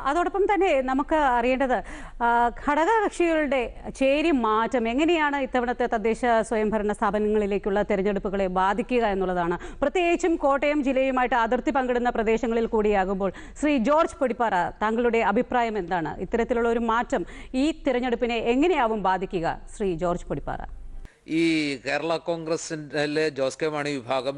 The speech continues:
Speaker 2: യു ഡി എഫ് ൽ നിന്ന്, യു ഡി എഫ് വിട്ട് എൽ ഡി എഫിലേക്ക് പോയതുകൊണ്ട് ഈ മുന്നണി സമവാക്യങ്ങളിൽ മുന്നണിയുടെ ശാക്തിക, ആ, ആ, ആ ഒരു ബലാബലത്തിൽ എന്താണ് സംഭവിക്കുക എന്ന് നമുക്ക്, ഏഹ്, ഇപ്പൊ ഖണ്ഡിതമായിട്ട്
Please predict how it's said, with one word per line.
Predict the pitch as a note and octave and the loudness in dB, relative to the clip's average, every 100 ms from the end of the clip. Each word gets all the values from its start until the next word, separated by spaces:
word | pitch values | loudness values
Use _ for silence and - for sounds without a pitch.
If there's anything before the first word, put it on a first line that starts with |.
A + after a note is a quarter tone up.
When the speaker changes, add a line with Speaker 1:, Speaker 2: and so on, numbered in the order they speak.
| C#3 | -6
Speaker 2:
യു | C3+ | -4
ഡി | C#3+ D3 | -2 -4
എഫ് | - D3 C3 C3+ | -4 -6 -6 -6
ൽ | B2+ | -8
നിന്ന്, | C3 C3+ A#2 | -10 -8 -4
യു | B2 C#3 | -2 0
ഡി | C#3+ | -2
എഫ് | C#3 | -4
വിട്ട് | B2 - B2+ - - - - C3+ | -6 -6 -8 -8 -20 -16 -6 -4
എൽ | D3 | 0
ഡി | E3 | -2
എഫിലേക്ക് | D#3 D#3 D3+ D3+ - | -2 -4 -6 -6 -6
പോയതുകൊണ്ട് | C3+ C3+ C#3+ C3+ C3+ B2 A2+ - _ _ _ - - E3+ | -2 -2 -2 -4 -6 -6 -8 -10 _ _ _ -20 -8 -2
ഈ | F3+ E3+ | 0 0
മുന്നണി | E3+ F#3 G3 F#3+ | -2 -2 -2 -2
സമവാക്യങ്ങളിൽ | E3 F3 E3+ E3 E3 D#3 D#3 D#3 D3+ | -2 0 0 -2 -6 -4 -4 -4 -6
മുന്നണിയുടെ | D3 D3+ D#3 D#3 D#3 D3+ - | -6 -4 -2 -2 -2 -4 -4
ശാക്തിക, | C#3 - _ E3 D3 D#3 D3 C3 | -4 -6 _ -6 -2 0 0 0
ആ, | B2+ B2+ C3+ | -2 -2 -2
ആ, | C#3 C3+ B2+ | -2 -2 -2
ആ | C#3 C3+ | 0 0
ഒരു | C3+ B2 | -2 -2
ബലാബലത്തിൽ | B2 C#3+ D3+ C3 - E2+ D#2 _ _ _ _ - D#3+ | -2 -2 -4 -6 -6 -10 -16 _ _ _ _ -6 -4
എന്താണ് | F3 G3 F#3 F#3 F#3 | -4 -2 -2 -2 -4
സംഭവിക്കുക | D#3+ D#3+ E3+ C#3+ E3+ | -2 0 0 0 -2
എന്ന് | D3 D3+ | -2 -6
നമുക്ക്, | C#3 - C#3+ - - - B2 | -6 -6 -6 -6 -12 -6 -2
ഏഹ്, | B2 A#2 A2 A#2+ | 2 2 0 -2
ഇപ്പൊ | C3+ - G3+ - | -6 -2 -2 -2
ഖണ്ഡിതമായിട്ട് | D3 D#3+ D#3+ D#3 C#3+ | -4 -2 -2 -2 -4